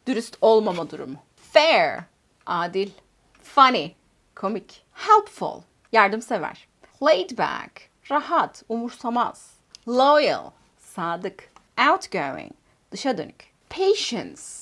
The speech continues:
Sabır. Patient. Sabırlı. Punctual. Dakik.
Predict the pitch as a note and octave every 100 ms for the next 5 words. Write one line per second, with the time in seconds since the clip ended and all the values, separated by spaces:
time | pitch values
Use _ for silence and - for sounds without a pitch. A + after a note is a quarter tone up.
0 | - _ _ - - F3+ E3 F3+ - -
1 | _ _ _ _ - C4+ E4 - - A#3+
2 | F3+ C3+ B2+ - - - _ - - E3
3 | E3+ F4 - A3 _ _ - - G#4+ A4
4 | - - G#3+ D#3 - - - _ _ -
5 | A3 D#4+ C#4+ -